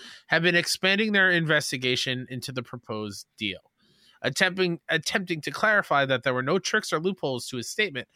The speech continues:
Spencer added, quote, "We think Call of Duty will be on PlayStation as long as players want to play Call of Duty on PlayStation.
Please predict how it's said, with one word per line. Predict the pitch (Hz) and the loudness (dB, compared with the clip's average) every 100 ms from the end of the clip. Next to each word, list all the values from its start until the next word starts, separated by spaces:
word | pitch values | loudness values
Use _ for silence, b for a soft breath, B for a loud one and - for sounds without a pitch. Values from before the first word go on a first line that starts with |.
| B B B | B B B
Spencer | - - 202 196 | -8 0 2 4
added, | 151 139 123 117 _ - | 4 4 4 0 _ -2
quote, | 214 220 _ _ b b | 2 2 _ _ b b
"We | - | -2
think | 156 247 247 | 0 0 0
Call | - 233 | 4 4
of | 226 | 4
Duty | 175 190 | 4 4
will | 185 160 | 4 4
be | 156 151 160 | 4 4 4
on | 160 165 | 2 2
PlayStation | 147 131 - 139 - 127 | 0 0 0 -4 -4 -4
as | 113 | -6
long | 113 120 151 | -2 0 0
as | 180 | -2
players | - 143 135 127 | 0 2 2 0
want | 123 117 | -4 -8
to | 131 | -6
play | 135 127 | -2 -2
Call | - 110 | 0 -2
of | 110 | -2
Duty | 104 101 101 | -4 -4 -4
on | 98 | -6
PlayStation. | - 92 - 92 90 | -10 -16 -14 -16 -18